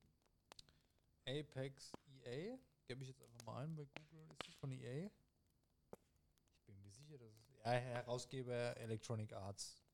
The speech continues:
Entwickler Respawn. Finde ich gut, E A, dass ihr sowas,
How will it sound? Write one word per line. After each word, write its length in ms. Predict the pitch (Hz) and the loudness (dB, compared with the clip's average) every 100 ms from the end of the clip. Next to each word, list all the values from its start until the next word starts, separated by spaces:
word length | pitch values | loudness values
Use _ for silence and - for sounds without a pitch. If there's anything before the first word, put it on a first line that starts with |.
| _ | _
Entwickler 480 | - - 113 117 107 | -14 -12 -2 0 0
Respawn. 500 | 104 - 104 101 104 - - _ _ - _ - - - - _ - _ _ _ - - _ _ _ - _ _ _ - | -2 -4 -2 -2 -2 -10 -20 _ _ -20 _ -20 -20 -20 -20 _ -20 _ _ _ -18 -18 _ _ _ -20 _ _ _ -6
Finde 180 | - 202 | 0 0
ich 100 | - | 2
gut, 260 | 214 214 170 | 2 2 4
E 280 | 151 139 | 6 6
A, 20 | 156 | 6
dass 240 | 165 - | 4 6
ihr 120 | 147 | 6
sowas, 720 | 139 139 143 143 - - - | 6 6 6 6 0 -4 -6